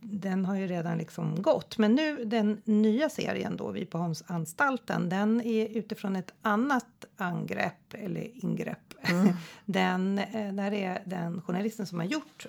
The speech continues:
Speaker 1: eh, den nya, hon har en, en egen koppling till en släkting som då har vistats på Vipeholmsanstalten.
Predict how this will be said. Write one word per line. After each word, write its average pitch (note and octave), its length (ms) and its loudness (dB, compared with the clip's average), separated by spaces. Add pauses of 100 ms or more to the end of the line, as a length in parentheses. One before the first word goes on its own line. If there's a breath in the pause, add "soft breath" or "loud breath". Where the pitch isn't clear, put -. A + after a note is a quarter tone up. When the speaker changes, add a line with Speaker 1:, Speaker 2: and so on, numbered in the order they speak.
Speaker 1:
eh, - 300 -6
den E2 180 -4
nya, - 300 -4
hon F#3+ 240 0
har F3 220 0
en, E3 540 -4
en E3 160 -2
egen F3 320 -2
koppling - 580 -2
till - 480 -6 (220)
en E3+ 200 -8
släkting - 500 -8
som - 220 -8
då - 140 -10
har - 200 -8
vistats E3+ 480 -10
på - 140 -14
Vipeholmsanstalten. E3+ 1300 -10